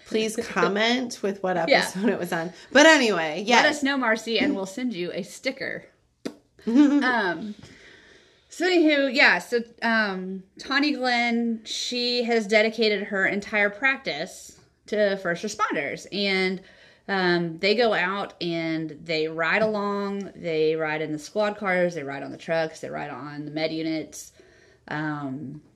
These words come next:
Speaker 1: They as in her and her team of
Speaker 2: her,
Speaker 1: staff,
Speaker 2: her
Speaker 1: right?
Speaker 2: staff,
Speaker 1: Okay.
Speaker 2: yeah. Um, so they go out, they ride with, ride along with everybody, they hang out at the stations. Um,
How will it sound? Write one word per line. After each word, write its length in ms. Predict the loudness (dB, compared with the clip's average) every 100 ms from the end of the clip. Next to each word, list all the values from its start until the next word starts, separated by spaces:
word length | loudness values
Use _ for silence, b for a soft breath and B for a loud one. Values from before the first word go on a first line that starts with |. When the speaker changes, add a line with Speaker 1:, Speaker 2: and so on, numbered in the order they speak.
| _
Speaker 1:
They 400 | 2 6 6 4
as 200 | 2 2
in 160 | 2 0
her 400 | -2 0 2 2
and 240 | 0 -2
her 180 | 0 0
team 340 | 0 -2 0
of 140 | 0 2
Speaker 2:
her, 140 | 4
Speaker 1:
staff, 320 | 6 6 4 0
Speaker 2:
her 80 |
Speaker 1:
right? 240 | -2 0 0
Speaker 2:
staff, 420 | 0 2 0 0
Speaker 1:
Okay. 100 | -2
Speaker 2:
yeah. 300 | 0 -2 -2 B B B _
Um, 380 | -4 -2 -2 -4
so 140 | -4
they 100 | -2
go 120 | 0
out, 280 | 0 -2 -4
they 220 | -2 -2
ride 260 | 0 0 0
with, 260 | -2 -8 -12
ride 200 | -2 0
along 220 | 2 0 -2
with 120 | -2
everybody, 380 | -2 2 2 2
they 120 | 0
hang 260 | -4 -2 0
out 140 | -2
at 80 | -4
the 60 | -12
stations. 920 | -6 -2 0 0 -2 -2 -2 -6 -10 -6
Um, 460 | -4 -4 -6 -12